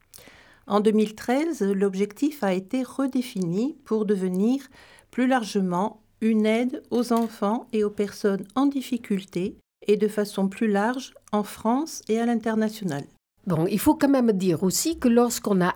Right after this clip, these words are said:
Speaker 2: arrêté d'aider au Brésil, il y avait entre-temps cent vingt enfants tous les jours, des enfants de six mois à douze ans. Et lorsqu'on avait vu qu'ils étaient autonomes,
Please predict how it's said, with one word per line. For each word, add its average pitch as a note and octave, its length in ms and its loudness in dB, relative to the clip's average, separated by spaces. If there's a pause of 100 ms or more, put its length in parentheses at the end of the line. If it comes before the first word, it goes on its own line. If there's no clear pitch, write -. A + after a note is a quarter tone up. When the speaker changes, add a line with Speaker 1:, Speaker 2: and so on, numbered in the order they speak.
Speaker 2:
arrêté B3+ 580 4
d'aider D#3+ 400 2
au D3+ 180 0
Brésil, F3 720 0 (240)
il A3+ 80 0
y C4 40 6
avait C4 200 4
entre-temps C4 680 -2 (240)
cent - 480 2
vingt C4 240 2
enfants A3 480 -2 (240)
tous D4+ 160 6
les A#3+ 200 4
jours, D3+ 340 -2
des A3+ 240 4
enfants A3+ 260 0
de G3+ 140 2
six C#4+ 320 0
mois B3 400 0 (220)
à G#3 80 2
douze G3 440 2
ans. C#3+ 240 -2 (380)
Et C4+ 80 4
lorsqu'on C#4 540 2
avait B3+ 200 2
vu G3+ 220 0
qu'ils A#3 280 0
étaient B3 280 2
autonomes, C4+ 560 2